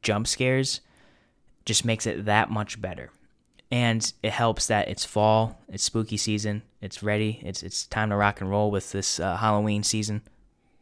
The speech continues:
And with that being said, it's time to rock and roll with this Larceny Barrel Proof. What a transition! Um,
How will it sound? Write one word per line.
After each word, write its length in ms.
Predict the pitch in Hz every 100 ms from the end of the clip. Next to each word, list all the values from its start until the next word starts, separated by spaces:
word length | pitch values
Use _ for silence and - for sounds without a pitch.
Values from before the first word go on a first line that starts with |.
| _ _ _ _ _ _ _ _ _ _ _ _ _ -
And 80 | 104
with 100 | 110
that 160 | 117
being 160 | 117 104
said, 240 | - 107
it's 140 | 101 -
time 240 | 110 107
to 160 | 98 -
rock 260 | 113 107 107
and 140 | 104
roll 400 | 104 110 98 90 - _ _ _ _ _ _ _ _ _ _ - _
with 140 | 107 101
this 180 | 98
Larceny 320 | 104 95 - 90
Barrel 240 | 92 87
Proof. 340 | - 87 - - _ _ _ _ _ _ _ _ _ - _ _ _ _ _ _ _ 831 _ _ _ _ _ _ _ _ _ _ _ _ _ _ _
What 160 | - 107
a 40 |
transition! 560 | 92 101 92 90 - - - _ _ - - - - -
Um, 420 | 117 113 113 107